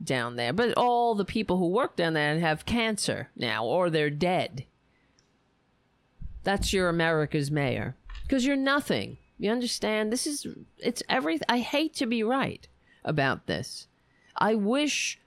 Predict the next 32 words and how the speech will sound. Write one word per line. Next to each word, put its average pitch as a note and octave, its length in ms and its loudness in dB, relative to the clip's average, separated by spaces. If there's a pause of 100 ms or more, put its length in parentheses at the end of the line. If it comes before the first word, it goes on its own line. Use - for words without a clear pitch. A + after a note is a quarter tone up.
(320)
I G#3+ 180 2
was G#3+ 640 0 (380)
wrong D#3 580 0
about C3+ 400 0
the D3+ 80 0
Republican C#3+ 720 0
Party. B2+ 480 0 (1700)
In F#3+ 140 4
order A#3+ 300 2
to A#3+ 480 0
identify A3 800 2
as G#3+ 200 2
a A3 60 2
Republican, D#3+ 880 0 (720)
I'm E3+ 100 -2
gonna, E3+ 300 0
this E3 260 -2
is F3+ 300 -4
really E3 320 2
the D#3 100 2
bottom B2 340 2
line. G#2+ 300 -2
You, E3+ 260 0
there E3+ 260 2
has G3+ 420 0
to G#3 100 2
be G3+ 160 2
something E3+ 520 0
fundamentally E3 920 0
wrong C#3+ 380 0
with C3+ 200 -2
you. A2+ 220 -4